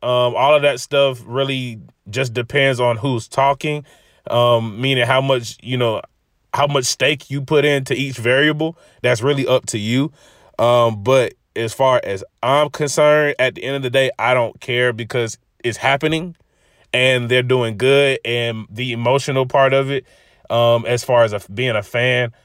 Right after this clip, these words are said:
from my standpoint, I'm being fulfilled, so I can't really complain too much more about that. The only thing about the N C double A right now that I will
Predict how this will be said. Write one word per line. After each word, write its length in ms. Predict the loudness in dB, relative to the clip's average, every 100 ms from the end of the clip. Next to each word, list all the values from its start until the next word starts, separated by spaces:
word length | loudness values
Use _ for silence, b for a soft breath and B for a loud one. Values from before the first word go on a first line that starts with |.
| _
from 180 | -6 0
my 220 | 2 2
standpoint, 720 | 2 0 0 0 -2 -2 -4 b b _ -2
I'm 280 | 0 0
being 260 | 0 0 0
fulfilled, 680 | -4 -6 0 2 2 0 -2
so 260 | -2 -2 0
I 140 | -4
can't 320 | -2 -4 -4
really 220 | -6 -6 -6
complain 420 | -6 -2 -2 -2
too 160 | -6
much 200 | -8 -8
more 220 | -6 -6 -4
about 480 | -6 -2 0 0 -4
that. 240 | -10 -12 B B B B
The 120 | 0
only 360 | 4 4 4 2
thing 400 | 0 2 4 2
about 340 | 2 2 2
the 120 | -2 -6
N 100 | -6
C 100 | -2
double 300 | -2 0 2
A 100 | 2
right 240 | 2 0
now 160 | -2 0
that 200 | 0 2
I 220 | 2 4
will 420 | 2 4 2 2